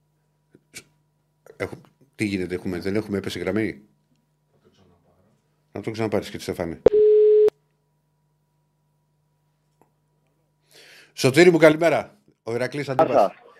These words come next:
Speaker 1: Ο, ο, ο Ηρακλής Αντίπας, εδώ από τους Μουτσάδες, σε ευχαριστούμε πολύ που είσαι, που είσαι μαζί μας.
Speaker 2: Εγώ ευχαριστώ για την πρόσκληση να μιλήσω στην, ε, εκπομπή σας.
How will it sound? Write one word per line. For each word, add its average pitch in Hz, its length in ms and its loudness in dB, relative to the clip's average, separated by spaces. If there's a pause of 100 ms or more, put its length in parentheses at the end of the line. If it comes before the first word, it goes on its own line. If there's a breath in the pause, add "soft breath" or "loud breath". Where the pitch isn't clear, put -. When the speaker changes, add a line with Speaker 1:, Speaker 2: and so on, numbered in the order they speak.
(120)
Speaker 1:
Ο, 117 80 -6 (520)
ο, - 20 -6
ο 123 40 -6
Ηρακλής 120 340 -6
Αντίπας, 127 300 -8
εδώ 127 140 -6
από 127 80 -6
τους 127 140 -10
Μουτσάδες, 123 380 -8
σε - 60 -12
ευχαριστούμε 123 380 -6
πολύ 127 240 -6
που 131 160 -8
είσαι, 127 460 -4 (380)
που 135 100 -10
είσαι 127 140 -8
μαζί 123 240 -4
μας. 104 260 -8 (960 loud breath)
Speaker 2:
Εγώ 123 300 6
ευχαριστώ 139 420 0
για 139 400 2
την 127 120 -12
πρόσκληση 135 440 -8
να 127 100 -6
μιλήσω 131 340 -12
στην, 123 320 -8
ε, 123 300 -4
εκπομπή 123 380 -8
σας. 87 200 -12